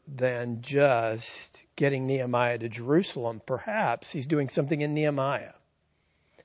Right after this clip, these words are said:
Maybe there's some character development or some grace that needs to be deepened in his heart and life. Maybe there's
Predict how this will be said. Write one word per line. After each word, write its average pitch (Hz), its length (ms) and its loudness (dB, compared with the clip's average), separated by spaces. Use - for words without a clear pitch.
Maybe 151 280 2
there's 151 360 6
some 151 260 0
character 165 540 2
development 117 720 -2
or 117 100 -4
some 143 320 -2
grace 147 580 4
that - 160 -8
needs 139 260 -6
to 160 80 -8
be 131 140 -4
deepened 127 520 -4
in 123 80 -4
his 123 160 -8
heart 135 240 0
and 135 100 -8
life. 127 240 0
Maybe 139 240 0
there's 135 280 -2